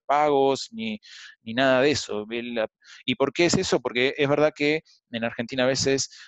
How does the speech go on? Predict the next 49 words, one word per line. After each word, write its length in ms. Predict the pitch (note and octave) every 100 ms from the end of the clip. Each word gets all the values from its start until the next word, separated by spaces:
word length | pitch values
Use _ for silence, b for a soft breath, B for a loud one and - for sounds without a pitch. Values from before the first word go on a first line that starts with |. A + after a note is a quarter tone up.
| B
eh, 540 | A#2 G#2+ G#2 G#2 G#2
y 80 | G#2
no, 140 | A#2 B2 -
y 180 | A#2+ A2
vuelvo 300 | A2+ B2 B2
a 20 |
repetir, 420 | A#2 A2 A#2+ A2+
eh, 100 | A#2
no 240 | C#3 B2 A#2+
me, 220 | A#2+ A2+ -
no 180 | A#2+ A#2
me 140 | A#2+
quiero 180 | A2+ B2+
meter 260 | B2 A2+ A#2+
en 80 | A2
política, 540 | A2 C3+ - C#3+ C#3+ - B B B B
eh, 400 | G#2+ G#2+ G#2+ G#2+
tenemos 440 | A#2+ C#3+ E3 C#3
una 180 | C#3 C3
inseguridad 560 | B2 - A#2 A#2 A#2 A#2+
jurídica 640 | - A#2+ A#2+ A#2+ A2+ A2+
que 120 | A2 A2
muchas 280 | B2 A#2+
veces 220 | A#2 A#2+ A#2
se 160 | A2
afecta 560 | G#2+ - E3+ - A2 G2+ _ _
ese, 500 | - - G#2+ G#2 G2+ B B B
ese 220 | - B2
miedo 380 | A2+ C3+ C#3 B2
que 100 | A2+
tenemos 400 | - A#2+ B2 G#2+
a 80 | A2+
que, 240 | A2+ A#2 - B B
eh, 240 | - A2 A2
no, 220 | B2+ A#2
no 80 | A#2
dejes 240 | B2 B2
la 140 | A#2 A2+
plata 220 | A#2 A#2+
del 120 | A2+
banco 240 | B2+ A#2+
que 160 | A2+ A2
te, 160 | - G#2+
te 420 | G#2+ G#2+ G#2+ A2
va 60 |
a 20 | A2
agarrar 180 | G#2+
un 60 | A2
corralito, 720 | A2+ A2 A#2+ D3+ - C3 B2+